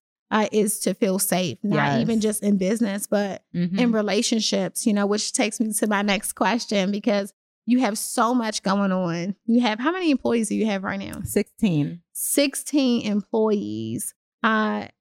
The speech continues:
Speaker 1: everything is happening from events to, you know, Essence and Target and Mark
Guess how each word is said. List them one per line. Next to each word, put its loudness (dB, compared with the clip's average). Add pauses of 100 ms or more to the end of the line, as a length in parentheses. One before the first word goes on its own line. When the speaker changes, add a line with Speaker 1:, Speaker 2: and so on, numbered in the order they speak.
Speaker 1:
everything 0
is -2
happening -2 (280)
from 0
events 0
to, 0
you -4
know, -6 (120)
Essence -2
and -4
Target 0
and -2
Mark 2